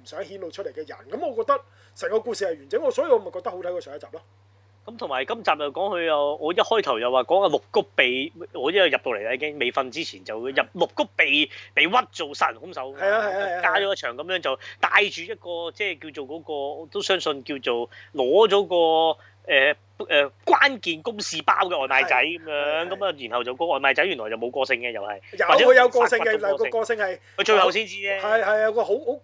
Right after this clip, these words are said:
Speaker 1: 冇，冇意思嘅個性啦，我覺得嗰個係。
Speaker 2: 但係嗰隻個性就擺明係抄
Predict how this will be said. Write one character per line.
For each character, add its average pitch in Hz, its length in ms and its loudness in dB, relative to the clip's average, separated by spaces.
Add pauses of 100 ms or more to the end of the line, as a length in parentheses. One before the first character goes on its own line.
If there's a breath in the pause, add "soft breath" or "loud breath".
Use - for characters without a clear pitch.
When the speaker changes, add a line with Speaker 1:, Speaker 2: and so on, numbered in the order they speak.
(160)
Speaker 1:
冇， 214 180 -4
冇 226 180 -2
意 240 160 -10
思 - 140 -14
嘅 247 180 0
個 190 160 -6
性 175 160 -10
啦， 190 160 -4
我 170 60 -4
覺 160 100 -10
得 170 120 -10
嗰 151 160 -14
個 143 80 -16
係。 135 40 -18 (520)
Speaker 2:
但 165 100 0
係 - 100 -10
嗰 277 60 -2
隻 247 120 2
個 190 200 -4
性 190 160 -4
就 170 80 -2
擺 160 160 2
明 185 160 -4
係 131 160 -8
抄 180 220 -4